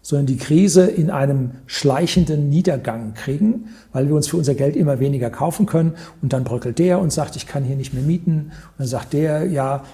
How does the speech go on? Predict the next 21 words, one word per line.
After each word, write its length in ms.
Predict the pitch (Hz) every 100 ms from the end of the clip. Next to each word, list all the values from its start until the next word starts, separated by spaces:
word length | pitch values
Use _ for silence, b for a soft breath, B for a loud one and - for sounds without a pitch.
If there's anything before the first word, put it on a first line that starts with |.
| B
äh, 300 | 139 127 135
ich 120 | 311 123
muss 140 | 143
jetzt 460 | 143 120 - - - - 220 -
beim 180 | - 139
Essen 600 | 180 165 185 156 151 160 -
zurückstecken, 800 | - 160 165 - 160 165 156 160
ich 140 | 147
kann 120 | - 135
jetzt 120 | -
kein 120 | 131
Bio 200 | 127 185
mehr 140 | 156 151
kaufen, 360 | - 151 147
die 60 | 131
Bioläden 400 | 131 131 135 131
gehen 160 | 131
ja 100 | 120
auch 200 | 139 127
reihenweise 420 | 127 135 135 135 127
pleite, 400 | - 131 143